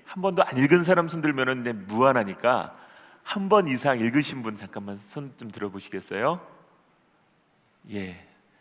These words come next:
손 내려주시고요. 예, 못 읽어도 상관없습니다. 제가 준비를 하면서, 음, 저는 너무나 익숙하기 때문에 그냥 제 수준에서 생각을 하려고 했는데, 옆에 목사님이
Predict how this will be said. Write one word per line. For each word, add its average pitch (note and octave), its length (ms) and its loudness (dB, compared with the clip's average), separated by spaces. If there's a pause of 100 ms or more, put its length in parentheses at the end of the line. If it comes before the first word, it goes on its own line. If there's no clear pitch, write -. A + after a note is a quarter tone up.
(100)
손 - 180 -14
내려주시고요. G2+ 960 -6 (260)
예, A2 60 -6
못 A2+ 180 -2
읽어도 D#3+ 260 6
상관없습니다. A#2 880 2
제가 A2 120 -10
준비를 C#3 380 0
하면서, C3 800 -2 (1300)
음, G#2+ 160 -10
저는 C#3 240 0
너무나 D3 280 6
익숙하기 B2+ 480 -4
때문에 G#2 600 -4 (500)
그냥 A2+ 500 -2
제 A#2 180 -2
수준에서 E3 440 0
생각을 C#3+ 340 0
하려고 D3+ 220 0
했는데, A2+ 300 -8
옆에 G#2+ 180 -6
목사님이 G2 880 -4